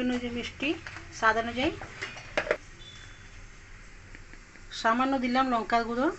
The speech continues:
ঝালটা অবশ্যই আপনারা আপনাদের পরিমাণ মতন খা-, দেবেন। আমি অল্প ঝাল দেবো তাই আমি হাফ চামচ দিয়েছি।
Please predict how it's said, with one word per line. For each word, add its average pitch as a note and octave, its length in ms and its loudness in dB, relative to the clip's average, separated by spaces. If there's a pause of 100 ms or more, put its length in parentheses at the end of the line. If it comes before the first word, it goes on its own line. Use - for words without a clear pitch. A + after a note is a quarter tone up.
(200)
ঝালটা A3+ 400 4
অবশ্যই B3 380 2
আপনারা A#3 260 0
আপনাদের A3+ 320 -2 (880)
পরিমাণ A3+ 420 2
মতন A3+ 240 -2
খা-, G#3+ 140 -8
দেবেন। A#3+ 220 2 (600)
আমি A3 120 -4 (100)
অল্প G#3 140 0 (160)
ঝাল A#3+ 120 4 (100)
দেবো A#3+ 140 -2 (120)
তাই A#3 160 4
আমি A3+ 160 0
হাফ G#3 200 4
চামচ A3 280 -2
দিয়েছি। A3+ 280 2